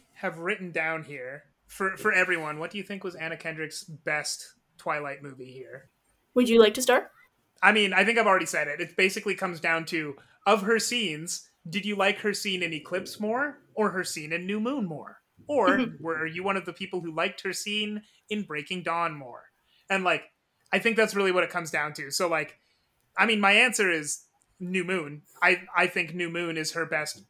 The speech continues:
Speaker 1: movie here. But, like,
Speaker 2: Mm-hmm.
Speaker 1: it really just comes down to comparing scenes, which I think is a bit of a shame.
Speaker 2: Well, and like you said before, Twilight is her most movie, but I don't think any of her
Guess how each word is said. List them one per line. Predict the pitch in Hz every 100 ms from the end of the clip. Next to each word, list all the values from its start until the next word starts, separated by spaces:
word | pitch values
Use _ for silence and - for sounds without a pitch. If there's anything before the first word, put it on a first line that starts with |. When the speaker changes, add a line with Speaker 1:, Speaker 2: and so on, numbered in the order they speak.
| _
Speaker 1:
movie | 165 170 175 165
here. | 139 147 135 - _ _ _ -
But, | 190
like, | 180 170
Speaker 2:
Mm-hmm. | 226 - _ _ _ _
Speaker 1:
it | 208 202
really | 196 190
just | 185 -
comes | 190 165
down | 175 170 165
to | 180 156
comparing | 156 185 - 185 175 156
scenes, | - 180 160 143 139
which | 170 185
I | 175
think | 185 170
is | 170
a |
bit | 165 165
of |
a | 147
shame. | - 143 135 143 _ _ _ _ _ - - - -
Speaker 2:
Well, | 262 254
and | 247 254
like | 240 233 -
you | 226
said | 220 196
before, | 196 - 269 185 180 - _
Twilight | - 226 226 226 196 185
is | - 190 - -
her | 175 165 - - _
most | 196 202 226 226 - - - _ _ - _
movie, | 220 185 165 156 139 180 _ _ _ _ _ _
but | 226
I | 202
don't | 196 208 196
think | 208 185
any | 202 196 190
of | 175
her | - 196 170